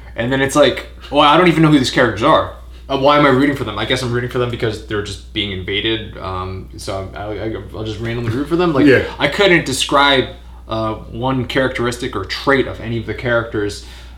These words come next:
Speaker 1: uh, in
Speaker 2: That's
Speaker 1: the,
Speaker 2: fair.
Speaker 1: that are our heroes in the movie, except that they're fighters. That's it, and they're young kids.
Speaker 2: Mm-hmm.
Speaker 1: And then randomly
Speaker 2: They're Wolverines.
Speaker 1: Wolverines, you're right. Yeah, I'm sorry, the Wolverines.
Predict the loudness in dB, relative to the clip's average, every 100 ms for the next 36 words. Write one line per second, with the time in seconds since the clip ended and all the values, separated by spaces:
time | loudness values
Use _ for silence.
0 | -12 -10 -6 -2 -2 -2 -2 -2 0 2
1 | 4 4 2 4 6 6 4 -2 -4 -4
2 | -2 -2 -2 0 0 0 -2 -2 -2 -6
3 | -8 0 2 2 -4 -10 -14 -16 -18 -20
4 | -20 -20 -20 -20 -20 -10 -4 -4 0 0
5 | 0 0 2 2 2 0 0 -2 -4 -4
6 | 4 6 4 2 -12 -20 -20 -2 0 2
7 | 0 0 0 0 -2 -2 2 2 4 4
8 | 2 0 2 2 2 2 -2 -2 -2 -6
9 | -12 -14 -12 -8 -6 -6 -4 -6 -4 2
10 | 4 4 2 -4 -4 -2 0 0 0 0
11 | 2 4 4 4